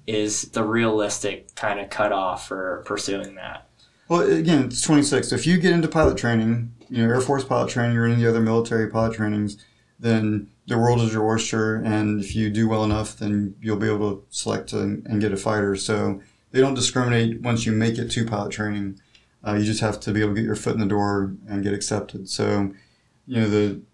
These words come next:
Speaker 2: the most well-trodden paths are going to a service academy. So,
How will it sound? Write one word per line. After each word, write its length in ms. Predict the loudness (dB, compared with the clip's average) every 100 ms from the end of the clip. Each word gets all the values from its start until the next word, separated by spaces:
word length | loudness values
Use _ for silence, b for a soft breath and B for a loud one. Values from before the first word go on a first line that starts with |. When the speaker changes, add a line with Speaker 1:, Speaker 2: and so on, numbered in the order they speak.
| -6
Speaker 2:
the 100 | 0
most 320 | 2 2 2
well-trodden 480 | 4 4 4 2 2
paths 420 | 2 0 0 -2
are 300 | 0 0 0
going 340 | 0 0 0 0
to 280 | -2 0 0
a 40 |
service 320 | 0 0 0
academy. 560 | 0 2 2 0 -2 -4 -10 b b _
So, 260 | -4 0